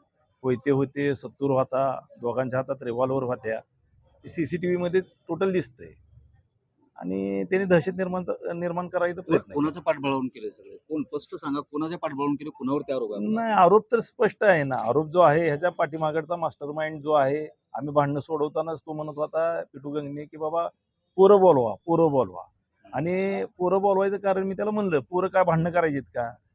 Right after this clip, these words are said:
Speaker 1: "नाही, नाही," म्हणला. आणि परत त्याला करायचं तेच केलं. त्याच्या घरातले जे माणसं आहेत, त्याच्यावर स्पष्ट होतं की त्याच्या पाठीमागं त्यानंच आहे.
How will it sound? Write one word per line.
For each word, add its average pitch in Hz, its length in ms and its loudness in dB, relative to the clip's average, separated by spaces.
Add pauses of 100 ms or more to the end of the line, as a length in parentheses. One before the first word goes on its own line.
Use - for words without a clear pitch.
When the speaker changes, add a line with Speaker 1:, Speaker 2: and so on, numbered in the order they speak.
(140)
Speaker 1:
"नाही, 165 180 6
नाही," 135 180 2
म्हणला. 95 320 -8 (560)
आणि 202 380 -2 (120)
परत 202 160 2
त्याला 202 240 2
करायचं 196 380 4
तेच 190 220 0
केलं. 131 220 -4
त्याच्या 143 360 2
घरातले 160 560 6
जे 196 140 6
माणसं 170 580 2
आहेत, 151 260 8
त्याच्यावर 175 400 -4
स्पष्ट 202 340 -4
होतं 208 200 0
की 202 100 -4
त्याच्या 202 240 -4
पाठीमागं 202 420 -2
त्यानंच 202 320 -2
आहे. 135 180 -2